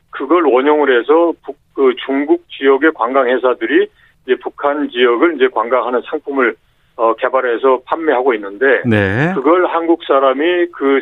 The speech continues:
Speaker 1: 상품을 구입을 해서
Speaker 2: 음.
Speaker 1: 이제 단순 방문 형태로 가는 거는 뭐 유엔 안보리 제재에 위반되지 않는다 이제라고 보는 거죠.
Speaker 2: 어.
Speaker 1: 이제 그걸 또 엄밀하게 따지면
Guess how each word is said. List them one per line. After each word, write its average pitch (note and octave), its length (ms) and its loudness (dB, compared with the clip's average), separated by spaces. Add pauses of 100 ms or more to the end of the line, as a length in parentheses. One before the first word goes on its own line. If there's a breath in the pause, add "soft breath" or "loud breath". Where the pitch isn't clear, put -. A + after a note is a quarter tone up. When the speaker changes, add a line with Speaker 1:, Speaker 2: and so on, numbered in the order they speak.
Speaker 1:
상품을 D3 440 -2
구입을 C3+ 380 0
해서 G2 260 0 (120)
Speaker 2:
음. G2+ 320 0
Speaker 1:
이제 A#2 420 0
단순 D3+ 600 -2 (340)
방문 C#3+ 500 0
형태로 C#3+ 520 0
가는 B2 300 -4
거는 D3 300 0
뭐 B2 260 2 (360)
유엔 C3+ 280 0
안보리 A#2+ 400 0
제재에 A#2 560 2
위반되지 B2+ 480 -2
않는다 A2 720 -2
이제라고 A2+ 440 -2
보는 C3+ 240 -4
거죠. A2+ 380 -2 (180)
Speaker 2:
어. G2 220 -2
Speaker 1:
이제 C#3 160 0
그걸 - 280 0
또 C#3 160 2
엄밀하게 E3+ 440 0
따지면 D#3 540 0